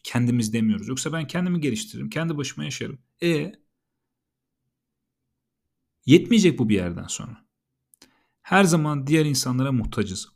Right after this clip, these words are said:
O yüzden biz aslında kendimiz için en iyi olanı yapabilirsek, daha doğrusu bu yaptığımız şeyleri en iyi insan olarak yapabilirsek, o zaman zaten otomatik olarak topluma da hizmet etmiş oluyoruz.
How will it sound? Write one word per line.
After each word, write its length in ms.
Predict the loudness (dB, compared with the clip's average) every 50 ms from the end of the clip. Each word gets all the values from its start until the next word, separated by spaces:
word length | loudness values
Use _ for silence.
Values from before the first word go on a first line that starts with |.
| _
O 120 | 2 4 6
yüzden 440 | 6 6 4 2 0 0 0 0
biz 140 | 0 0 -2
aslında 440 | -2 -2 -2 -2 -2 -4 -6 -8 -8
kendimiz 500 | -8 -4 -2 2 2 2 2 2 0 0
için 340 | -2 -2 -2 -2 -2 -2 -2
en 160 | -2 0 0
iyi 100 | 0 0
olanı 260 | -2 -2 -2 -4 -4 -6
yapabilirsek, 800 | -6 -6 -6 -4 -2 -2 -2 0 0 0 -2 -4 -8 -14 -20 _ _ _ _ _ _ _ _ _ _ _ -6
daha 200 | -2 0 0 0
doğrusu 380 | 2 0 0 0 0 -2 -2 -2
bu 200 | -2 -2 -2 -4 -12 -20 -20 _ _ _ _ -8
yaptığımız 600 | -6 -6 -6 -6 -10 -8 -4 -2 -2 -2 -2 -2
şeyleri 720 | -4 -2 0 2 2 4 2 2 0 0 -2 -6 -8 -16 _ _ 4
en 200 | 6 6 6 6
iyi 380 | 4 4 4 6 6 6 4
insan 580 | 2 0 -2 0 0 2 2 2 2 0 -4 -10 -8
olarak 420 | -4 -2 -2 -2 -2 -6 -8 -8 -6
yapabilirsek, 640 | -4 -4 -4 -4 -4 -6 -6 -6 -4 -6 -6 -6 -6
o 60 | -2
zaman 140 | 0 2 2
zaten 240 | 2 0 -2 -2 -2
otomatik 460 | -2 0 0 0 0 0 -2 0 0
olarak 300 | 0 0 -2 -4 -8 -10
topluma 320 | -14 -10 -8 -6 -4 -2
da 40 | -2
hizmet 300 | -2 -2 -4 -6 -10 -12
etmiş 260 | -14 -14 -14 -16 -14
oluyoruz. 360 | -14 -12 -14 -14 -16 -18 -20